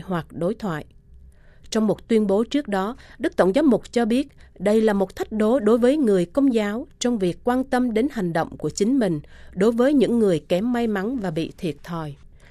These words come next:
Cha Erwin Gadiwe, thư ký điều hành các hoạt động xã hội của Hội đồng Giám mục nói, "Người Công giáo không thể tiếp tục làm ngơ, dửng dưng trước bất công.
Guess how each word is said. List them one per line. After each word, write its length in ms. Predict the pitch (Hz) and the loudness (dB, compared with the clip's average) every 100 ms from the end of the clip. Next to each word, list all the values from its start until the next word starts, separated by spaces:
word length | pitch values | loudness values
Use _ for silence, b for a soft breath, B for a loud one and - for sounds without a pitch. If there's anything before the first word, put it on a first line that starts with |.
| b b - | b b 0
Cha 200 | 233 - | 0 2
Erwin 480 | 233 220 226 220 202 | 0 2 2 0 0
Gadiwe, 640 | 214 214 208 208 202 202 b b b | 0 0 0 0 0 -2 b b b
thư 120 | 294 | -4
ký 180 | 277 302 | 0 0
điều 200 | 269 196 | 4 2
hành 240 | 185 180 | 2 -2
các 200 | 170 - | -2 -6
hoạt 180 | - 190 | -4 -6
động 220 | 185 165 | -4 -6
xã 180 | 185 190 | -4 -6
hội 240 | 220 196 - | -2 -2 0
của 160 | - | -2
Hội 160 | 202 170 | -2 -2
đồng 260 | 185 170 | -2 -2
Giám 220 | 160 214 277 | -2 0 0
mục 160 | - | -2
nói, 300 | 170 170 226 - b b b b | -4 -4 -6 -12 b b b b
"Người 180 | 185 175 | -2 0
Công 240 | 151 247 233 | 0 0 0
giáo 280 | 214 214 | 0 -2
không 220 | 277 339 330 | -2 -2 0
thể 180 | 220 | 0
tiếp 200 | 180 349 - | 0 -4 -2
tục 180 | 202 - | -4 -2
làm 260 | 180 170 170 | -2 -2 0
ngơ, 240 | 220 226 226 b b | 0 -2 -6 b b
dửng 260 | 190 240 277 | 2 2 2
dưng 240 | 294 277 | 2 0
trước 160 | 339 269 | -2 -4
bất 240 | 349 - | -6 -2
công. 240 | 254 247 | -2 -2